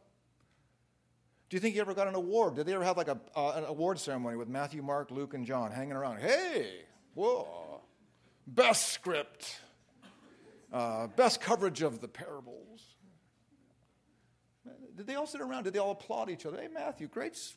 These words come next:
good, uh, nice, nice work there. Good job. Mar-, Mark, nice abbreviation, nice short little."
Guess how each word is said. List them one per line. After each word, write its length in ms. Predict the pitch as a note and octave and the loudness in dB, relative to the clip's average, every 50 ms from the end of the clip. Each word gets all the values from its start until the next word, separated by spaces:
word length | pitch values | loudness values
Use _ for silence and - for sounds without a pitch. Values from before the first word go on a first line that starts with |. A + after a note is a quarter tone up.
| _ - | _ -12
good, 120 | F#4 F#4 A3+ | -12 -10 -8
uh, 200 | A3 A#3+ C4+ A3+ | -8 -8 -8 -6
nice, 320 | A3+ C#4 D#4+ E4 - - C#4 C#4+ C#4 - - | -6 -6 -6 -8 -8 -10 -14 -16 -16 -12 -8
nice 280 | A3+ A3+ D4 B3+ - A3 | -6 -6 -6 -6 -8 -10
work 300 | - C#4 D4+ A#3 - - | -10 -10 -10 -12 -14 -14
there. 340 | A3+ G#3+ G#2 G#2 G#2 A2 A2+ | -12 -12 -12 -12 -16 -18 -16
Good 120 | - F3 F#3 | -18 -18 -16
job. 300 | - - - - - - - - | -16 -14 -14 -14 -14 -16 -14 -8
Mar-, 420 | E3 G3 C4+ E4 F#4 F4+ D#4+ G#3 | -2 2 4 4 4 4 2 0
Mark, 540 | F#3+ A3 C#4+ E4 F4 F#4+ F4 G#3+ - - E3 | 2 6 6 6 6 6 4 2 0 -2 -4
nice 460 | F3+ A3 C4 D4+ C#4+ - - - - | -2 -2 -2 -2 -4 -6 -10 -10 -10
abbreviation, 720 | F3 E3 E3 G#3+ A3+ A3+ A#3 A3+ G#3 G#3 F#3+ - D3 C#3 | -10 -8 -6 -6 -6 -6 -4 -4 -4 -4 -6 -8 -12 -12
nice 180 | D#3 F3 F3+ F3 | -12 -12 -12 -14
short 340 | - - - E3+ E3+ - - | -16 -12 -12 -10 -10 -12 -14
little." 300 | C#3 C#3+ C#3 C3+ C3+ | -16 -18 -18 -18 -20